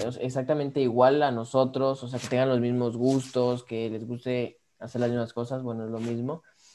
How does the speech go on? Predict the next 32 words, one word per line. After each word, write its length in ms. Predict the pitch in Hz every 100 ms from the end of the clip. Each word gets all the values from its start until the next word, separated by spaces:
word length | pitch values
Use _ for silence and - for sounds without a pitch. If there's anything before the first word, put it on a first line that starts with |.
| _ _ _
sino 640 | - 139 139 147 175 185
buscar 420 | 147 127 151 151
personas 540 | 180 175 170 156 170 -
con 140 | 151
las 160 | 131 -
que 80 |
nos 180 | 131 127
sintamos 400 | 131 139 151 175
a 60 | 135
gustos, 560 | 123 139 127 117 110
porque 320 | - 120 113 123
al 120 | 120
fin 200 | 139 147
y 60 |
al 160 | 165 170
cabo, 500 | 156 156 147 165 - _ _ - _ _ _ _ _ _ _ _
las 380 | 120 123 123 131
actividades 560 | 127 135 131 139 165 165
que 100 | 156
a 20 |
ellos 160 | 160
les 180 | 160 131
gusta 280 | 131 127 147
hacer, 380 | 143 147 143 -
nosotros 420 | 139 131 131 151 156
podemos 340 | 131 135 143
aprender 500 | 127 120 113 127 127
de 180 | 123 143
ellas. 300 | 131 117 120
Por 160 | 117 113
ejemplo, 420 | 127 123 127 127
decir, 500 | 113 120 131 127